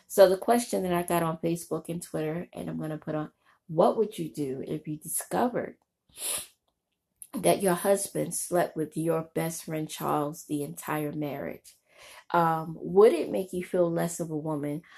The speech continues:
Um, did she, do you believe that this person had to have some idea that her husband was gay?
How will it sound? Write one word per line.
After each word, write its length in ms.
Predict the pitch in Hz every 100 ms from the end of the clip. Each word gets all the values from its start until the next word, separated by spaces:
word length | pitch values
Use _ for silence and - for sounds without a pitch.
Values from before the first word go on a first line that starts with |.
| - -
Um, 320 | 160 160 151 - _
did 180 | - 190
she, 260 | 190 - 170
do 140 | 208
you 160 | 208 208
believe 560 | 190 196 208 208 196
that 340 | 180 165 160 - _ -
this 140 | 175
person 360 | - 190 180 180
had 260 | 165 190 185
to 60 | 190
have 280 | 180 175
some 220 | - 165 -
idea 480 | 160 160 165 160 156
that 120 | 151
her 80 | 160
husband 380 | 160 156 156
was 140 | 143 151
gay? 440 | 156 143 165 240